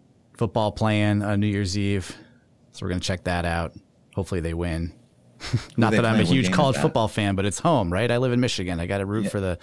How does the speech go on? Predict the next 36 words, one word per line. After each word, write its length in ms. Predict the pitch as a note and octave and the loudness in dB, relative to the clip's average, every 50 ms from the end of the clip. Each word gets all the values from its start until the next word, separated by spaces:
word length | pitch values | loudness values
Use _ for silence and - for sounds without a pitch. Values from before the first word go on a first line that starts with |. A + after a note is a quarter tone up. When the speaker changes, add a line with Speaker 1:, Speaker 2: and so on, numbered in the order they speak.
| - | 0
Speaker 2:
right. 240 | - F2+ F2+ F2+ F2 | 4 6 6 6 6
Speaker 1:
for 60 | E2+ | 6
the 80 | G2 F#2+ | 4 2
hometown 500 | F2 A2+ A2+ G2+ - - A2 G#2+ G#2+ F#2 | 2 0 0 0 0 -2 0 0 -2 -2
team, 400 | - - A#2 G2 G2 F2 D#2 - - _ _ _ _ _ _ | 0 0 0 0 0 -2 -4 -6 -10 _ _ _ _ _ _
home 180 | - - G#2+ G#2 | -10 -6 -6 -6
state 320 | - - - G#2 E2 C#2+ | -4 -4 -4 -6 -6 -6
team. 320 | - - F#2+ E2+ D2+ C2+ - | -6 -4 -4 -4 -4 -6 -8
So 320 | - - E2 D2+ D2+ D2+ - - _ - - - - - - - - - - - - - - - - - - - - - - - - - | -8 -6 -4 -4 -4 -6 -8 -12 _ -18 -16 -16 -16 -18 -20 -20 -20 -20 -20 -20 -20 -20 -20 -20 -20 -20 -20 -20 -20 -20 -20 -20 -6 -2
awesome. 320 | - A2+ B2+ - - A#2 | 0 0 0 0 2 2
And 80 | G2+ G#2 | 2 2
then 80 | G#2+ | 2
I 60 | G#2+ A2 | 2 0
can't 220 | - - C#3 C3 | 0 2 2 2
wait 100 | C3 B2 | 2 2
to 80 | - A2 | 0 0
revisit 460 | G#2 A#2 A#2 G#2+ B2+ A#2+ A2+ A#2 E2+ | 2 2 2 2 2 2 2 0 0
your 120 | F2+ G2+ | 0 0
list 240 | G2+ G#2+ G#2 - - | 0 0 0 0 -2
of 60 | A2 | -4
twenty-four 560 | - - - A2 G2+ G2 - - A2+ A2 G#2 | -2 -2 0 0 0 0 -2 0 0 0 0
that 120 | F#2+ F#2+ E2+ | 0 0 -2
were 60 | F2 | -4
still 220 | - - - G#2 | -4 -4 -2 -2
remaining 460 | F#2+ F#2 F#2 F#2 F#2+ F#2+ F#2+ F#2 F2 E2+ | -2 -2 0 0 0 0 0 -2 -2 -2
on 100 | E2+ E2+ | -2 -2
your 100 | D#2+ E2 | -2 -2
list 220 | E2+ F2+ E2 - | -4 -4 -4 -6
of 60 | - | -8
twenty-seven, 560 | - - F2 E2 D#2+ - - F2 D#2 D2+ D#2 | -8 -6 -6 -4 -4 -4 -4 -4 -4 -4 -6
'cause 160 | D2+ - D#2+ - | -8 -8 -8 -8
we 100 | F2+ D#2 - | -8 -6 -2
only 220 | B2+ A#2+ A#2+ A2+ G#2 | -2 0 0 0 0
did 240 | G2+ G2+ F#2 F2+ | 0 -2 -2 -2
three. 340 | - A#2 G#2 G2 F2+ E2 D#2 | -2 -2 0 0 0 -2 -4
So 400 | - - - - F#2 E2+ E2+ F2 | -4 -4 -4 -2 -2 -2 -4 -6